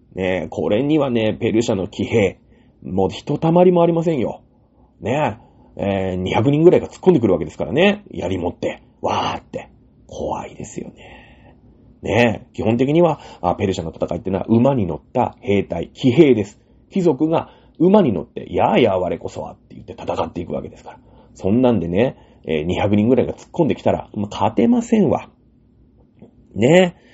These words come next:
えー、ですよね。そして、えー、ガレー戦。ね。あのー、ほら、船。ね。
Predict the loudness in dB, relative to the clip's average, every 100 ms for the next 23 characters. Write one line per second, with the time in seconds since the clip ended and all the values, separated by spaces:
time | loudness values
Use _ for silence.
0 | -20 -20 _ 0 2 2 2 0 -2 -4
1 | -4 -4 -4 -8 -10 -8 -2 -2 -2 -8
2 | _ -2 -2 -4 -8 -12 -14 -14 -16 -12
3 | 0 2 4 4 4 0 -8 -10 _ _
4 | _ _ _ _ _ -16 -4 2 4 2
5 | -2 -20 -20 -20 _ 2 4 4 4 4
6 | 2 2 0 -2 -4 -6 -8 -4 -4 -4
7 | _ _ _ 2 4 4 0 _ _ _
8 | _ 0 2 2 -2